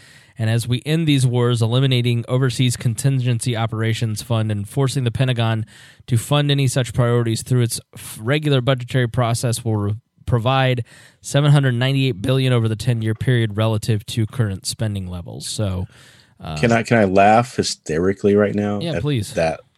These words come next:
Speaker 2: statement? Because
Speaker 1: Ha, ha, ha, ha.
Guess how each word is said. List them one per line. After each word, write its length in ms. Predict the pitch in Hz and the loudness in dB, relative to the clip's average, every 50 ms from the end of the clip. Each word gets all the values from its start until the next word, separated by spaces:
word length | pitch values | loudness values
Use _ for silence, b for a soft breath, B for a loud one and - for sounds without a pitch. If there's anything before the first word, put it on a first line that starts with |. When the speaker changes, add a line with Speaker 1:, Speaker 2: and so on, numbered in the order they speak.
| _ | _
Speaker 2:
statement? 600 | - - - - - 90 87 85 87 95 92 - | -10 -10 -8 -4 -4 -4 -4 -2 -4 -8 -8 -6
Because 560 | - 101 - - 104 104 101 98 92 92 92 - _ | -8 0 4 6 6 6 6 4 2 -2 -8 -12 _
Speaker 1:
Ha, 180 | - - 156 | -12 -12 -10
ha, 160 | 143 156 214 196 | -8 -8 -10 -10
ha, 220 | 170 240 208 156 | -10 -12 -14 -14
ha. 260 | 131 123 110 101 - | -14 -16 -18 -18 -20